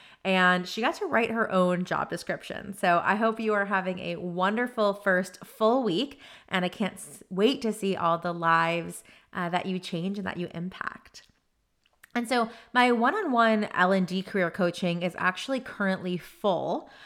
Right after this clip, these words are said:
um, but I am about to open spots up for my group coaching container that will be opening in May. So this is a great option if you want to work with me at a lower price point than my one-on-one coaching container.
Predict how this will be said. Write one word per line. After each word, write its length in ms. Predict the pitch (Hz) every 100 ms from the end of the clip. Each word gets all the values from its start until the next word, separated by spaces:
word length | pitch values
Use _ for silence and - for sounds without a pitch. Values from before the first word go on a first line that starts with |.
| - -
um, 200 | 196 190
but 120 | 196
I 60 |
am 260 | 202 - 226
about 260 | 339 339 320
to 120 | -
open 340 | 220 220 214
spots 460 | 208 - 196 190 -
up 140 | 196
for 100 | -
my 100 | 175
group 520 | 170 160 170 220 277 -
coaching 380 | 190 170 170
container 460 | 165 175 175 160 160
that 160 | 156 175
will 100 | 160
be 140 | 170
opening 400 | 170 175 170 165
in 340 | 170 160 160
May. 400 | 156 151 92 104 - - - - -
So 140 | -
this 180 | 226 254
is 80 | 320
a 80 | 254
great 540 | 196 185 175 208 262
option 460 | - 190 - 190 185
if 160 | 175
you 160 | 185 196
want 240 | 220 240
to 100 | 247
work 160 | 208 185
with 160 | 196 196
me 220 | 185 -
at 160 | 175 170
a 80 |
lower 400 | 165 175 180 214
price 320 | 226 240 226 226
point 360 | - 233 233
than 100 | 190
my 120 | 180
one-on-one 540 | 175 175 175 175 170 170
coaching 400 | - 165 202 196
container. 640 | 185 170 165 147 156 285